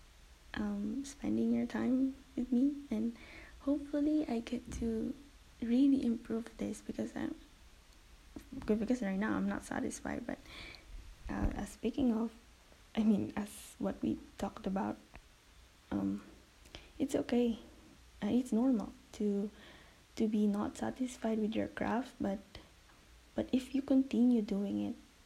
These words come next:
you know, and then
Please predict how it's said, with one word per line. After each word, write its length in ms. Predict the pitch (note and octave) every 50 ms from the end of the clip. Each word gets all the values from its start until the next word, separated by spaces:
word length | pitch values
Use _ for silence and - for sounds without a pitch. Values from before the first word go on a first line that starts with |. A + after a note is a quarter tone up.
| - - - - - - - - - - - - - - - - -
you 80 | G#3 G3
know, 320 | F#3+ F#3 F#3 F#3+ - C4+ - - - - - - - - - - - - - - - - - - - - - - - - - - - - - - - - - - -
and 180 | - A#3+ A#3+ A3+
then 300 | A3 G#3+ G#3 G#3 -